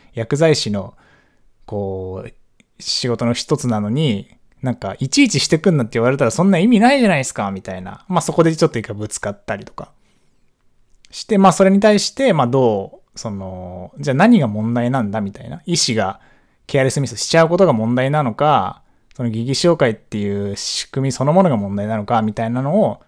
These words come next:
まあ、同僚だったり仲間と一緒に立ち向かっていくっていうのが序盤の話ですね。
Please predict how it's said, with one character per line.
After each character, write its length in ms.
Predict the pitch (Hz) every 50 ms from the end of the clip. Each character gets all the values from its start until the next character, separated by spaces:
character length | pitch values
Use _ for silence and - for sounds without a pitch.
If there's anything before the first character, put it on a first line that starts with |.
| _ _ -
ま 120 | - 160
あ、 20 |
同 220 | 127 135 143 139 143
僚 160 | 139 139 135
だ 80 | 131 131
っ 100 | - -
た 100 | - 110
り 80 | 107
仲 220 | 104 107 107 - 113
間 120 | 110 110
と 60 | -
一 80 | 131 -
緒 120 | - 196
に 320 | 214 233 165 107 - - _ _ _ _ _ _
立 160 | - 117 -
ち 40 | -
向 80 | 113 104
か 80 | -
っ 80 | 98 -
て 100 | - 107
い 20 |
く 100 | 107 110
っ 20 | 110
て 100 | - 190
い 20 |
う 20 | 190
の 60 | 147
が 60 | 110
序 160 | - - 107
盤 180 | 101 101 95 95
の 60 | 95
話 240 | 101 101 98 - 113
で 60 | -
す 100 | - -
ね。 160 | - - _